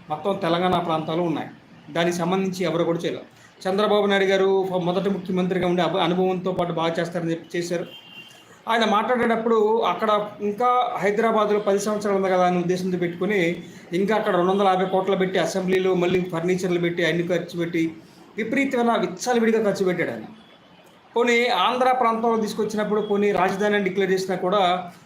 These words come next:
రాజధాని ప్రాంతం అని చెప్పి అన్నీ కూడా టెంపరరీ బిల్డింగ్స్ అని చెప్పాడు ఫస్ట్. పర్మనెంట్ బిల్డింగ్ అని ఎక్కడా కూడా చెప్పకుండా ఆ, ఆ యాక్టింగ్ చేశాడు. దాన్ని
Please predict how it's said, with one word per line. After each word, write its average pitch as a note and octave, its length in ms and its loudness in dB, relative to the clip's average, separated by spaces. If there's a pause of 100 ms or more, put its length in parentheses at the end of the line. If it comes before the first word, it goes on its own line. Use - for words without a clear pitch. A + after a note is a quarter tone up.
(200)
రాజధాని A#3 600 2
ప్రాంతం G#3 540 0
అని G3 120 2
చెప్పి F#3 580 -2 (240)
అన్నీ G3 240 0
కూడా G#3 440 0 (180)
టెంపరరీ A#3 400 0
బిల్డింగ్స్ G3 360 0
అని F#3+ 120 -2
చెప్పాడు F3 240 -2
ఫస్ట్. C3+ 260 -10 (920)
పర్మనెంట్ G#3+ 480 2
బిల్డింగ్ A3 260 2
అని G3 100 4
ఎక్కడా F#3 220 2
కూడా G3 160 2
చెప్పకుండా F3+ 580 -2 (520)
ఆ, F#3 120 2
ఆ G3 500 4
యాక్టింగ్ F#3+ 320 2
చేశాడు. F3 500 -4
దాన్ని A3+ 680 2